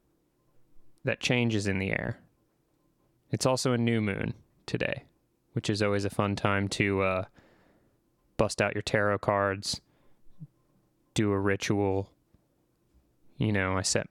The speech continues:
set some crystals out in the rain if you like doing crystal work. I don't really do that one as much, but I tried it out today.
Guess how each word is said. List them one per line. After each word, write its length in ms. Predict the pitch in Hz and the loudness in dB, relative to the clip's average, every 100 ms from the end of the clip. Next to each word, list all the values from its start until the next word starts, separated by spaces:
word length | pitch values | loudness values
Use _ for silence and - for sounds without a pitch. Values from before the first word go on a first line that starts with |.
| - | -6
set 240 | - 110 | -2 -2
some 140 | - 101 | -2 -4
crystals 580 | - 110 - 107 101 107 | 0 0 0 0 2 0
out 160 | 104 | 0
in 60 | 104 | 0
the 100 | 104 | 2
rain 520 | 101 98 101 101 104 | 2 2 2 0 0
if 160 | 104 107 | -2 0
you 160 | 101 | 0
like 320 | 98 98 - - | 2 0 -2 -4
doing 260 | 104 98 | -2 -2
crystal 440 | - 104 - 104 101 | 0 -2 0 -2 0
work. 320 | 101 104 - | 0 -2 -2
I 80 | 98 | 0
don't 160 | 104 | 0
really 240 | 101 104 98 | 0 0 0
do 180 | 101 98 | -2 0
that 240 | 98 107 | -2 0
one 180 | 107 98 | -2 0
as 200 | 98 104 | -2 0
much, 300 | 101 - - | -2 -4 -2
but 220 | 98 98 - - - - - _ _ - | -2 -2 -10 -20 -20 -20 -20 _ _ -6
I 20 | |
tried 280 | - 107 98 | 0 0 0
it 100 | 98 | 0
out 160 | 98 - | -2 -4
today. 340 | - 101 110 | -2 -2 -4